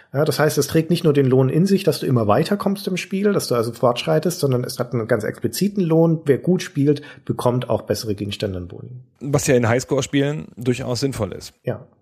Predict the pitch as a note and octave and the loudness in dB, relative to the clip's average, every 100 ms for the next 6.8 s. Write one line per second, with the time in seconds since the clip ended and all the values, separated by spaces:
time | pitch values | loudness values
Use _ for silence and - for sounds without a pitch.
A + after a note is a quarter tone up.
0 | _ - B2+ - D3+ A#2 C3 C3 C3+ A2+ | _ -6 -2 2 2 4 2 2 4 2
1 | - D#3 - D#3+ B2+ D#3+ F#3 F#3 C3+ B2+ | 2 0 0 0 2 2 2 -2 -2 0
2 | B2+ B2 D3 D3 B2+ B2+ - C3 A2+ A2 | 2 2 2 0 -2 -4 -4 -8 -4 -2
3 | A2 A#2 D#3 - C#3+ C#3+ C#3 D3+ E3 F#3 | -2 -2 -4 -4 -4 -4 -4 -6 -6 -8
4 | G#3 - B2 G#2+ A#2 B2+ A#2+ A#2 A2 B2 | -10 -8 -6 0 2 2 2 2 2 2
5 | A#2 A2 A2+ A2+ B2+ E3+ D#3+ B2 A#2+ A#2 | 0 -2 -2 -2 -4 -6 -2 2 2 2
6 | A2 A#2+ B2+ C3 C#3 B2+ B2+ | -2 -2 0 0 -2 -2 -2